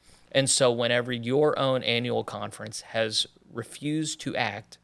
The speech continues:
has been inactive in correcting,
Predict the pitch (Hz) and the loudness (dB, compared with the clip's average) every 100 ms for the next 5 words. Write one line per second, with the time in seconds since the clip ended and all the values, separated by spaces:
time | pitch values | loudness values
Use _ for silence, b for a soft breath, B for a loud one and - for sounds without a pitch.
0 | _ _ - 113 107 120 - 143 151 123 | _ _ -4 -4 -2 -4 -2 0 4 4
1 | 113 - 107 104 123 - b b - 117 | 2 -6 -8 -8 -12 -18 b b -6 -4
2 | 107 117 113 123 - 107 98 | -4 -2 0 0 -2 -8 -8